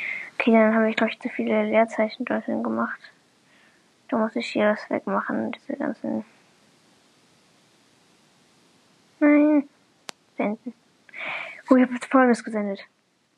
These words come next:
„Moin, ich will ein saftiges Stück Fleisch“, dann noch ganz viele, ja, der Emojis, dann noch den halben Link, da fehl-, da fehlen zwei Buchstaben zu meinem Link, da kann man einen Daumen drauf klicken.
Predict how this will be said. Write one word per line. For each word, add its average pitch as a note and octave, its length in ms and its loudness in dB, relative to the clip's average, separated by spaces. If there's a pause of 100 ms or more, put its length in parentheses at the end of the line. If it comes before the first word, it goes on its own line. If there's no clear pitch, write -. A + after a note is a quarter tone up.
(1160)
„Moin, A#3+ 300 0
ich A#3 120 -6
will A3+ 100 -2
ein A3 100 0
saftiges A#3 480 -4
Stück - 240 -12 (500)
Fleisch“, A3+ 500 4
dann G#3+ 140 -6
noch A3 120 -6
ganz A3+ 200 -8
viele, A3+ 140 -12 (400)
ja, A3+ 280 -4
der A3 180 -4
Emojis, A#3 420 -6
dann A3 140 -2
noch A3+ 140 -4 (140)
den A3 260 -4 (180)
halben C4 320 4
Link, C4+ 220 0
da C4+ 60 -4
fehl-, B3+ 240 -4
da A3+ 120 -14
fehlen C#4 220 -2
zwei B3+ 200 -2
Buchstaben B3+ 360 -8
zu - 100 -14
meinem A3 180 -8
Link, A#3+ 120 -8
da G#3+ 160 -6
kann G#3+ 140 -12
man G#3 80 -14
einen G#3 80 -20
Daumen G#3 280 -10
drauf A3+ 200 -10
klicken. C4 200 -8